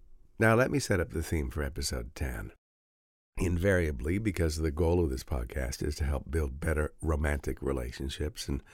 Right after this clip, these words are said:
better sexual experiences, and ultimately a more fulfilling life, the overarching theme is always centered upon communication. It's the cornerstone to everything, if you ask me.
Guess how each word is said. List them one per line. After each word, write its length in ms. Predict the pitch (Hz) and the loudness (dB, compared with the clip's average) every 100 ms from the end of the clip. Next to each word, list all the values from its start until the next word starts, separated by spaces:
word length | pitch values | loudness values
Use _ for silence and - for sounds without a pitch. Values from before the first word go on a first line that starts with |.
| - - | -20 -4
better 320 | 80 87 80 | 2 4 4
sexual 460 | 73 - 71 - 64 | 2 0 -2 -2 -2
experiences, 800 | 62 - 62 52 58 - - - - - - - | -4 -4 -6 -4 -8 -6 -6 -6 -12 -20 -20 -2
and 180 | 104 98 | 4 6
ultimately 560 | 98 101 - 64 60 76 | 6 4 0 -2 0 -2
a 60 | |
more 340 | 76 78 76 80 | 0 0 -2 -4
fulfilling 680 | - - 82 - 82 82 92 | -6 -2 0 0 -2 -2 0
life, 420 | 85 60 85 - - - - - - - | -2 -2 -4 -6 -20 -20 -20 -20 -14 0
the 160 | 95 95 | 2 4
overarching 800 | 107 120 98 67 67 - 65 64 | 4 6 4 2 -2 -4 -6 -6
theme 360 | - 71 80 | -4 -2 -2
is 120 | 85 | -2
always 420 | 87 101 107 120 - | -2 0 -2 -4 -4
centered 340 | 85 73 76 | -2 -2 -4
upon 360 | 76 76 65 69 | -4 -4 -4 -4
communication. 840 | 73 69 60 - 69 69 60 52 - - - - - | -4 -4 -6 -6 -6 -6 -6 -8 -12 -20 -20 -20 -10
It's 140 | - - | -6 -4
the 100 | 73 | -4
cornerstone 640 | 90 80 67 - 62 64 | 0 0 0 -2 -4 -4
to 80 | 64 | -2
everything, 480 | 76 60 58 62 60 | -2 -2 -8 -8 -10
if 120 | - | -10
you 120 | - | -8
ask 240 | 60 - | -8 -8
me. 180 | 62 60 | -10 -10